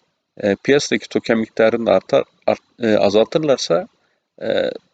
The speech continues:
o zaman zaten iyice katlar fiyatını. Dediğim gibi bu ama proje için şu an erken. Bunu aldığınız zaman yaklaşık on yedi gün sonra oyunun beta versiyonu var.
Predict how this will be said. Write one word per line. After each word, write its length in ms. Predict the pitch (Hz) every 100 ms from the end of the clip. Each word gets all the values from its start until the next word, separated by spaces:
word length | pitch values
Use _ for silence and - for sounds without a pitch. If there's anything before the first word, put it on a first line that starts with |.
| -
o 140 | 117
zaman 240 | 117 117 113
zaten 300 | 107 107 113
iyice 260 | 107 92
katlar 380 | 85 - - 87
fiyatını. 420 | - - 82 85 85 - - _ -
Dediğim 260 | 143 196
gibi 280 | 139 92 98
bu 200 | 139 175
ama 280 | 160 156 160 -
proje 360 | - 147 139 143
için 240 | - 147
şu 180 | - 143
an 80 | 135
erken. 480 | 143 135 - 110 135 _ _ _
Bunu 120 | 147 165
aldığınız 380 | 156 151 156
zaman 260 | 160 - 107
yaklaşık 560 | 120 143 - 131 - 139
on 120 | 143
yedi 220 | 139 127
gün 100 | 127
sonra 460 | 120 127 120 117 117 - _ _ _ _ _ _ _ _ _
oyunun 360 | 123 123 120 101
beta 240 | 123 180
versiyonu 440 | 185 170 - 156 151
var. 140 | 165